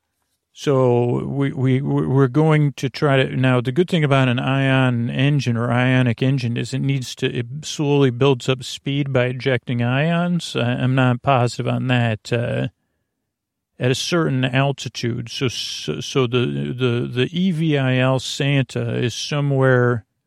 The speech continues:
circling the North Pole, building up speed. And we're going to try to get in this backup sleigh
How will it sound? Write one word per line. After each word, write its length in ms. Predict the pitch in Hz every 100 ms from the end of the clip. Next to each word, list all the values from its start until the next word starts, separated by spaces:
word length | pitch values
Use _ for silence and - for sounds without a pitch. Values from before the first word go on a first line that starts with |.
| _
circling 600 | - - 160 139 151 135
the 120 | 127 123
North 300 | 123 123 113 _
Pole, 400 | 131 127 120 117
building 480 | - 135 127 127 123
up 140 | 120
speed. 880 | - - - 135 131 117 113 120 123 - _ _ _ _ _ _ _ _ _ _ _ _ _ -
And 640 | 131 120 113 120 127 127
we're 160 | 135
going 240 | 131 147 143
to 80 | 127
try 180 | 151
to 60 | 127
get 200 | 120 131
in 140 | 135
this 220 | 131 120 -
backup 580 | 127 127 127 127 123
sleigh 1000 | - - 131 120 123 123 123 123 120 117